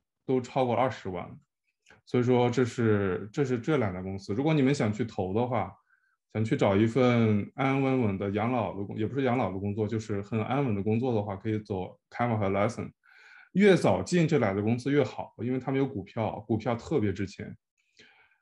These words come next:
然后呢，他们这个算法，考不考算法一直是在不好说，因为有的人考的时候是考了算法，有的人没考算法。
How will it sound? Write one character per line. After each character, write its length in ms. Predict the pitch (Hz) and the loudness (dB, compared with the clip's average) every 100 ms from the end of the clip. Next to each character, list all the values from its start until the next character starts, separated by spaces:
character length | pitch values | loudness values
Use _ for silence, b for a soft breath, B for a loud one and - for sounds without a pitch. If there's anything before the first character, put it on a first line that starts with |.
| _ _ - | _ _ -2
然 160 | 127 | 2
后 60 | 185 | 4
呢， 100 | 185 | 4
他 220 | 180 196 | 4 4
们 100 | 196 | 4
这 80 | 165 | 4
个 80 | 139 | 2
算 280 | - 190 170 | 2 4 4
法， 320 | 131 95 95 | 2 0 -2
考 220 | - 123 | -4 -2
不 80 | 117 | 0
考 160 | 175 127 | 0 0
算 280 | 139 143 117 | 0 0 0
法 240 | 104 92 | -4 -4
一 160 | 135 139 | -6 -4
直 260 | 117 117 | -4 -2
是 580 | 117 - 127 110 95 95 - | -4 -4 -2 -2 -2 -8 -6
在 400 | 120 104 92 - - _ _ _ _ _ _ _ | -2 -2 -4 -8 -12 _ _ _ _ _ _ _
不 100 | 170 | 2
好 140 | 127 104 | 2 2
说， 360 | 123 123 123 147 | 0 0 0 0
因 100 | 175 | 2
为 140 | 180 | 4
有 160 | 143 101 | 4 2
的 80 | |
人 280 | 120 131 143 - | 0 -2 -6 -10
考 260 | - 98 | -6 -4
的 60 | 104 | -2
时 100 | 117 | -2
候 60 | |
是 60 | 127 | -2
考 240 | - 92 | -4 -6
了 60 | 95 | -6
算 160 | 120 117 | -2 0
法， 60 | |
有 100 | 104 | 0
的 80 | 98 | 0
人 80 | 107 | 0
没 140 | 123 | 0
考 160 | 117 95 | -2 -6
算 180 | 95 | -8
法。 100 | 95 | -10